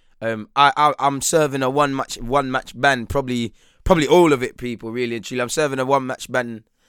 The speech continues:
in Sunday League, a club self-imposed fine. There's a lot, um, ban, apologies. There's a lot of politics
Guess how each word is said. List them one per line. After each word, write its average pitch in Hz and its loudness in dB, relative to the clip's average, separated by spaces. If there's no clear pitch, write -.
in 120 -14
Sunday 117 -6
League, 113 -12
a 110 -12
club - -6
self-imposed 113 -10
fine. 110 -12
There's 110 -12
a 113 -8
lot, 113 -10
um, 104 -6
ban, 107 0
apologies. 110 -6
There's 104 -6
a 113 -2
lot 131 2
of - -8
politics - -4